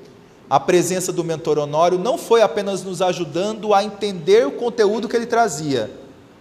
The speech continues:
mas a estarmos desenvolvendo essa autonomia, essa capacidade de questionar para saber, não para enfrentar,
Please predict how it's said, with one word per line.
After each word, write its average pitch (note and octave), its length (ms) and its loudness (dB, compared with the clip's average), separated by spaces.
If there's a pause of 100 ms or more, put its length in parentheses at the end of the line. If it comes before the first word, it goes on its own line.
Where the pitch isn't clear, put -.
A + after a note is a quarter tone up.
(400)
mas D3+ 380 2
a D3+ 120 2
estarmos D#3 720 -2
desenvolvendo F3 1300 0
essa E3+ 240 0
autonomia, D#3 1080 -4 (220)
essa - 180 -2
capacidade D#3 760 2
de D#3 100 -6
questionar F3+ 1040 2 (680)
para D#3+ 240 6
saber, C3+ 840 -4 (760)
não F3+ 220 0
para E3 220 2
enfrentar, B2+ 840 -2